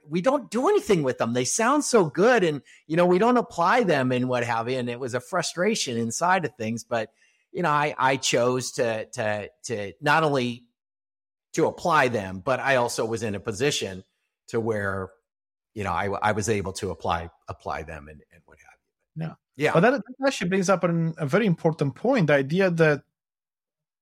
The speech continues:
Speaker 2: A, for me, we have a choice in what we learn and study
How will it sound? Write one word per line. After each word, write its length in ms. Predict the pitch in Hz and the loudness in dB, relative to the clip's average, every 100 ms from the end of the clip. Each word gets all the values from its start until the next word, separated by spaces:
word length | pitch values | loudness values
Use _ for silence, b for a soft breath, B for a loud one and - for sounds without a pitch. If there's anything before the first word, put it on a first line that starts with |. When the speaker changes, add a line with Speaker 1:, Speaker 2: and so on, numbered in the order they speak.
| - | -2
Speaker 2:
A, 220 | 165 135 | 0 0
for 140 | - | -2
me, 360 | 135 147 131 117 _ _ _ _ | -2 0 -2 -6 _ _ _ _
we 100 | 143 | 2
have 200 | 165 196 | 4 2
a 80 | 180 | 0
choice 640 | 160 - 156 147 123 - | -2 -4 -4 -2 -4 -6
in 260 | 135 127 117 | -6 -6 -4
what 300 | 123 127 127 | -2 -2 -6
we 260 | 127 127 123 | -8 -6 -2
learn 340 | 123 131 131 | 2 4 2
and 120 | 120 | 0
study 580 | - - 131 120 113 110 | -2 2 2 2 -4 -6